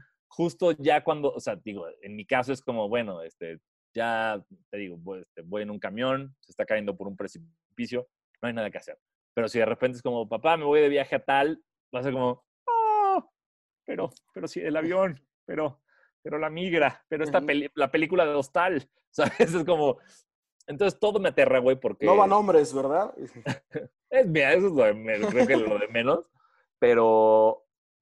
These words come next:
Speaker 1: es, es este pedo de, de meterte a algo que jamás has hecho. O sea,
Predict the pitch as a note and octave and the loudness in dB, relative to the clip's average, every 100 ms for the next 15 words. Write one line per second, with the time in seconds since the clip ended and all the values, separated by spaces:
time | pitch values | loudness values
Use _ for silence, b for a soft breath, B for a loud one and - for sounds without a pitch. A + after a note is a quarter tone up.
0 | _ _ _ _ _ _ _ _ - D3 | _ _ _ _ _ _ _ _ -2 0
1 | D#3+ - - - E3 F3 F#3+ F#3+ - F3 | 0 -4 -16 -2 0 0 -2 -6 2 4
2 | F3+ E3 E3 D#3 D3+ D3+ - B2 C3+ B2+ | 4 2 2 2 0 -2 -8 -2 -2 -2
3 | - _ B2+ C3 D#3 D3 D#3+ D#3+ D#3 C#3+ | -12 _ -6 -2 -2 0 0 0 -2 -4
4 | B2 B2+ C#3 C#3 E3+ - _ _ - G#2 | -4 -6 -6 -8 -12 -14 _ _ -10 -4
5 | G#2 G2 | -4 -4